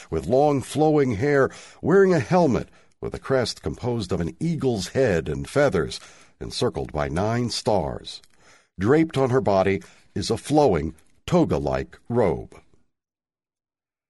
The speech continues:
To the right is text organized in a timeline. Eight forty-six A M, five hijackers fly Flight eleven into the World Trade Center's North Tower.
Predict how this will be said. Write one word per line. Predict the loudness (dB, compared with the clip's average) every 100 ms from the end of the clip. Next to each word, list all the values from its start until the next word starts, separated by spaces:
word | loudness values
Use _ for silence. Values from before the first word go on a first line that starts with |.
| _ _ _ _
To | 0
the | 4
right | 6 6 4
is | 0 -2 -4
text | -2 2 2 0 -6 -10 -20 _ 0
organized | 2 4 4 4 2 -4 -4
in | -4
a | -4
timeline. | -6 -6 -2 -2 -4 -8 -10 -16 _ _ _ _ _ _ _ -4
Eight | -4 -4
forty-six | -4 -2 -2 -2 -2 -2
A | -2 -2
M, | -4 -6 -8 _ _ _ _
five | 0 2 2
hijackers | 0 0 0 2 -2 -2 -6 -8 _ _
fly | -2 0 0
Flight | -2 -6 -2 0 -2 -4
eleven | -2 0 0 0 -4 -10 _ _ -4
into | -2 -2
the | -2
World | -2 0 0 0
Trade | 0 -2
Center's | 0 -2 -2 -2 0
North | 0 0 -2 -2
Tower. | 2 2 2 -2